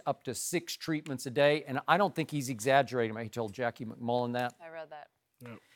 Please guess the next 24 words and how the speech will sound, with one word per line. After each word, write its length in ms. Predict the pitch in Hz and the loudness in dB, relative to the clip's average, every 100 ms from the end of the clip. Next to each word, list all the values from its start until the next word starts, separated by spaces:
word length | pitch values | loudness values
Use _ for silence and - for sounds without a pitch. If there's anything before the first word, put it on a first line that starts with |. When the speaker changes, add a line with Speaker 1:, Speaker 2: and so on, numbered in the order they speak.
| _ _ | _ _
Speaker 1:
And 360 | 143 131 120 117 - - _ | -4 -2 0 -4 -12 -20 _
I 140 | - 139 | 0 0
do 260 | 113 151 | 2 0
think 300 | 147 151 131 | 0 -2 -2
they're 120 | - 131 | 0 0
doing 300 | 117 123 117 | 0 -4 0
everything 460 | 143 151 165 165 147 | 2 4 2 0 0
in 80 | 131 | 0
their 140 | 127 | 0
power 580 | 123 131 135 131 113 110 - _ _ _ | -2 0 2 2 0 -6 -12 _ _ _
just 240 | - 156 - | -4 -4 -4
to 80 | |
get 360 | 123 107 143 151 | -8 -2 0 2
him 220 | 143 135 | 0 0
ready 280 | 131 131 131 | 2 2 2
for 240 | - 127 | -4 -6
tip-off. 800 | 117 - 156 - 127 107 107 - - _ _ | -4 -2 -2 0 0 0 -2 -10 -16 _ _
And 160 | 131 123 | -6 -2
I 100 | 135 | -2
think 220 | 131 151 | 0 -4
his 240 | - 131 - | -4 -6 -6
team 560 | - 175 160 127 123 120 _ _ - _ - | -6 -4 -2 -2 -4 -10 _ _ -20 _ -6
is, 220 | 127 113 - | -4 -6 -10
is, 240 | 135 107 | -10 -10